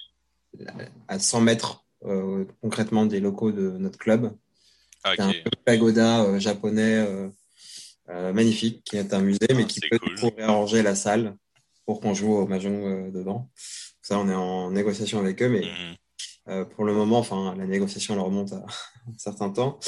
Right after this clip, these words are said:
Speaker 1: euh, et on, elle est en attente, du coup, de visibilité sur, euh, <laughs> ce qu'on peut se re-, réunir dans des
Speaker 2: Mhm.
Speaker 1: lieux, euh, privés, semi-privés ou publics.
Speaker 2: Ouais. À suivre, euh.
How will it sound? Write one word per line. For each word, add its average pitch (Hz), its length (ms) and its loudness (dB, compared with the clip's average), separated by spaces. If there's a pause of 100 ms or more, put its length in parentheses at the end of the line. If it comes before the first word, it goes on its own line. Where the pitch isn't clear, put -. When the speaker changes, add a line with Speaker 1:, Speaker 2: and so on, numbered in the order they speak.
(500)
Speaker 1:
euh, 101 100 4
et 104 260 6
on, 101 180 0
elle 98 100 0
est 101 60 0
en 95 160 -4
attente, 107 380 -2
du 95 140 -10
coup, - 100 -20 (140)
de 95 80 -12 (160)
visibilité 110 800 0
sur, 101 340 -4
euh, 98 240 -12
<laughs> - 400 -14 (360)
ce - 100 -12
qu'on 98 140 -4
peut 107 120 0
se 107 80 -6
re-, 98 260 0
réunir 107 380 2
dans 98 120 0
des 95 180 0
Speaker 2:
Mhm. 92 340 -6
Speaker 1:
lieux, 104 120 -16 (180)
euh, 107 200 -12 (560)
privés, 104 420 -2
semi-privés 101 560 -2
ou 110 100 -4
publics. - 300 -12 (1200)
Speaker 2:
Ouais. 87 180 -2 (1040)
À - 80 2
suivre, 87 480 -2
euh. 82 220 -2